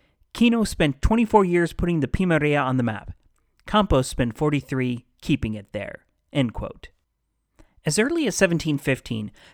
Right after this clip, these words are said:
Campos was petitioning his superiors for more missionaries to be sent northward along the Santa Cruz River and maybe eventually reach the Hopis in northern Arizona once again.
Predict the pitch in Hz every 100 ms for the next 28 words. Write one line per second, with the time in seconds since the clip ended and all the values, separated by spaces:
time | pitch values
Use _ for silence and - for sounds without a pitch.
0 | - 190 254 311 285 208 - - 135 -
1 | 233 220 180 165 156 - 131 160 156 120
2 | 113 - - 160 139 208 254 196 - 156
3 | 139 139 - 127 123 - 170 160 - 139
4 | 160 175 - 120 107 - 135 147 214 226
5 | 190 208 190 170 170 139 135 135 113 -
6 | _ - - - 156 147 170 196 190 -
7 | 131 147 196 - 165 143 127 175 - 143
8 | - 185 147 127 - 160 196 170 165 160
9 | 135 135 127 127 120 113 110 107 110 107
10 | 98 90